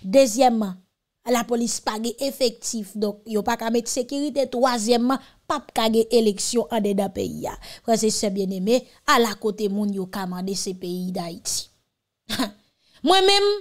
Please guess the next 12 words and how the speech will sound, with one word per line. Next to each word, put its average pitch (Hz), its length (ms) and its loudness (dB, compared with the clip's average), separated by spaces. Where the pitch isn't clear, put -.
toute 440 280 8
bagaille 320 580 4
net 330 260 4
peuple 302 180 6
haïtien, 269 400 2
c'est 277 180 4
l'international, 269 880 2
l'international. 214 800 -2
Donc, 285 220 4
m'oblige 262 480 4
poser 247 380 2
question, 233 360 -4